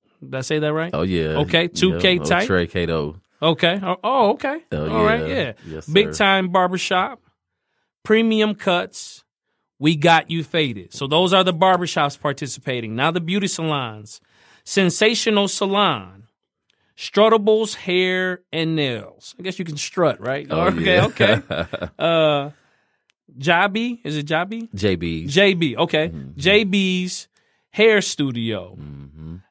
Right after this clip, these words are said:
Speaker 1: Optimistic Enterprise.
Speaker 2: Another pioneer in the game, Veronica Towns.
Speaker 1: Okay. House of Beauty. House of Nico.
Speaker 2: Mm-hmm.
Speaker 1: Central Studios.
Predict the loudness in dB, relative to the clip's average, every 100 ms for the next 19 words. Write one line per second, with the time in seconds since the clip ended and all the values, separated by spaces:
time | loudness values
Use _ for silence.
0 | _ 0 0 0 0 2 2 0 -6 -4
1 | -2 0 -2 0 0 0 -2 -14 -14 -16
2 | -18 _ -10 -6 -6 -4 -4 -2 -2 -4
3 | -4 -2 -4 -2 -2 -2 -4 -6 -2 -2
4 | -2 -4 -6 -10 -2 0 2 -2 -2 _
5 | _ _ _ _ _ _ -2 0 0 0
6 | -2 -2 0 2 2 -4 -10 -20 _ _
7 | _ _ _ _ _ _ 0 0 2 -2
8 | 0 0 0 0 -2 -6 _ _ -18 -18
9 | -16 -18 -14 -12 -10 -6 2 4 4 0
10 | -2 0 0 2 2 0 -6 -18 -20 -20
11 | -20